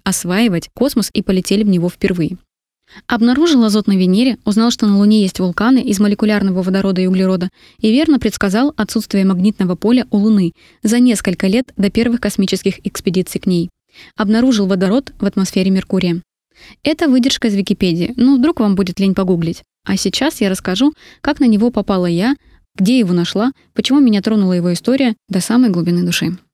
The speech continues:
Николай Александрович гений. Это не вызывает никаких сомнений, и людей, подобных ему, единицы. Он дворянин, который в самые страшные годы для нашей страны мало того, что постигал такие непоощряемые государством науки, как астрофизика,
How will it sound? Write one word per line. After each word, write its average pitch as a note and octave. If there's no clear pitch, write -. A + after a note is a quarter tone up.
Николай C4+
Александрович A#3
гений. F3+
Это A3+
не A3+
вызывает G#3+
никаких A3+
сомнений, G#3
и G#3
людей, G3
подобных G3
ему, F#3+
единицы. F#3
Он B3
дворянин, A#3
который G3+
в -
самые C#4+
страшные G#3
годы A3
для F#3+
нашей G3
страны G3+
мало B3
того, A3
что A3
постигал A3
такие G#3
непоощряемые G#3
государством G3
науки, G3+
как F#3+
астрофизика, G3